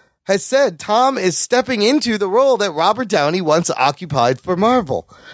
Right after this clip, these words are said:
Uh, this is in, also in an interview to G Q. He says, "Which is the favorite character in a lot of ways, the soul of the Marvel Universe." He, Joe Russo thinks that the Tom Holland Spider-Man is gonna be the next Tony Stark Iron Man soul of the M C U, meaning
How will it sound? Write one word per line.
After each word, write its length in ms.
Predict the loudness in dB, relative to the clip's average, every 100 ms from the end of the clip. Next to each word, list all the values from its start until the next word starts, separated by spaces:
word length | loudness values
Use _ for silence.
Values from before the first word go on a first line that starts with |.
| -20 _
Uh, 160 | 0 2
this 220 | 0 -2
is 120 | 0
in, 240 | 0 0 0
also 440 | 0 2 0 2
in 120 | 0
an 100 | 0
interview 480 | 0 0 2 2 2
to 160 | 0 -2
G 220 | 0 0
Q. 240 | 2 2
He 100 | 0
says, 280 | 0 -2 0
"Which 220 | -2 -2
is 140 | -2 -4
the 100 | -2
favorite 380 | 0 0 0 0
character 340 | 0 2 0
in 60 | 2
a 60 |
lot 180 | 2 2
of 60 | 2
ways, 220 | 0 -2
the 100 | -6
soul 300 | 0 2 2
of 80 | 0
the 60 |
Marvel 300 | 0 0 0
Universe." 460 | 0 0 -2 -6 -8 -10 -20 -20 -20 -20 _
He, 280 | 0 0
Joe 340 | 0 0 0 0
Russo 400 | -2 -2 0 0
thinks 360 | 0 -2 -2 0
that 180 | 0 0 -10 _
the 400 | -14 -14 -6 -6
Tom 240 | 0 0
Holland 220 | 2 2 0
Spider-Man 540 | 0 2 2 2 0
is 260 | 0 0 0
gonna 240 | 0 0
be 260 | 0 -2 -2
the 160 | 0
next 360 | 2 0 -2 -4
Tony 240 | 0 2
Stark 340 | 2 0 0 0
Iron 280 | 0 2 2
Man 200 | 2 0
soul 480 | -4 -2 0 2 2
of 220 | 0 0
the 120 | -2
M 100 | -2
C 160 | -2 -2
U, 100 | 0
meaning 340 | 2 2 -2